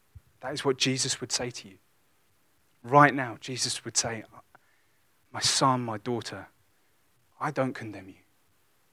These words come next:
I love you." There's a moment right now where you, you can say yes to Jesus. You can say yes to all those things that these people are,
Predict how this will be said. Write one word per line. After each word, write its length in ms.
I 80
love 420
you." 120
There's 140
a 60
moment 340
right 180
now 180
where 120
you, 160
you 160
can 320
say 240
yes 720
to 100
Jesus. 520
You 120
can 160
say 180
yes 320
to 100
all 140
those 240
things 400
that 120
these 160
people 360
are, 180